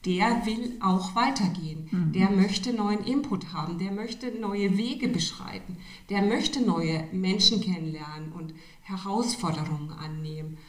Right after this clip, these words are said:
Speaker 1: Also ich war davon überzeugt,
Speaker 2: Ja.
Speaker 1: dass das der richtige Weg ist.
Speaker 2: Genau, und ich wusste, wenn du das sagst, du hast ja wirklich auch eine teilweise schmerzliche Geschichte, und wenn du sagst, "Nee, Beate, da brauchst du keine Angst haben,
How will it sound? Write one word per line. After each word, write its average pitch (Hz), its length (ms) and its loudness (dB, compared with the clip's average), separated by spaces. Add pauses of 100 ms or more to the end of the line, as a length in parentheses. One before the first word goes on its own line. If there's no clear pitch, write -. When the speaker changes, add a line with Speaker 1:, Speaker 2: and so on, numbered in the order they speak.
(120)
Speaker 1:
Also - 160 -14
ich - 140 -10
war 180 140 6
davon 180 460 4
überzeugt, 185 580 0
Speaker 2:
Ja. - 60 6
Speaker 1:
dass 180 180 4
das 185 200 -2
der 175 200 -4
richtige 180 420 -2
Weg 180 220 2 (140)
ist. - 200 -16 (280)
Speaker 2:
Genau, 180 380 6
und 196 120 10
ich - 180 4
wusste, 247 520 4
wenn 180 240 8
du 240 140 4
das 254 300 4
sagst, 202 680 2
du 214 160 8
hast - 280 2
ja 180 140 4
wirklich - 420 2
auch 180 200 2
eine 180 400 4 (720)
teilweise 180 540 10
schmerzliche 214 680 6
Geschichte, 220 600 4
und 170 100 8
wenn 170 160 10
du 220 140 8
sagst, 196 420 0
"Nee, 190 220 6
Beate, 190 420 6
da 175 120 6
brauchst 160 340 -2
du 190 60 -4
keine 196 360 8
Angst 185 300 4
haben, 202 380 10